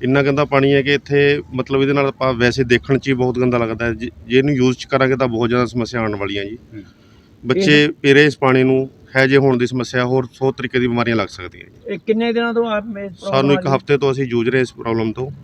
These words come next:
Speaker 2: ਕੋਈ ਕਿਸੇ ਨੂੰ ਕੋਈ, ਅ, ਬਿਮਾਰੀ ਦਾ ਸਾਹਮਣਾ ਕਰਨਾ ਪਿਆ ਜੀ ਪਾਣੀ ਪੀ
Speaker 1: ਹਾਂਜੀ,
Speaker 2: ਕੇ?
Speaker 1: ਬੱਚੇ ਬਿਮਾਰ ਹੈਗੇ ਹੀ ਆ ਜਿੱਥੇ। ਦੋ ਤਿੰਨ ਬੱਚੇ ਹਾਲੇ ਉਹ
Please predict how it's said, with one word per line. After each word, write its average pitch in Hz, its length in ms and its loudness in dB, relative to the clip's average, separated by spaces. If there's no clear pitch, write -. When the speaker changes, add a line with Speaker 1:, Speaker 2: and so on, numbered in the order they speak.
Speaker 2:
ਕੋਈ 214 140 0
ਕਿਸੇ 214 240 -4
ਨੂੰ 220 120 -4
ਕੋਈ, 220 120 2
ਅ, 202 340 -8
ਬਿਮਾਰੀ 180 540 -6
ਦਾ 185 80 -2
ਸਾਹਮਣਾ 196 300 -6
ਕਰਨਾ 202 260 -6
ਪਿਆ 196 180 -4
ਜੀ 240 220 -6
ਪਾਣੀ 208 180 -4
ਪੀ 180 120 -10
Speaker 1:
ਹਾਂਜੀ, 147 180 2
Speaker 2:
ਕੇ? 190 60 0
Speaker 1:
ਬੱਚੇ 170 240 0
ਬਿਮਾਰ 165 300 4
ਹੈਗੇ 156 220 4
ਹੀ 180 80 6
ਆ 180 80 4
ਜਿੱਥੇ। 156 480 -4
ਦੋ 139 140 4
ਤਿੰਨ 147 140 -2
ਬੱਚੇ 135 260 -2
ਹਾਲੇ 131 160 0
ਉਹ 131 280 -8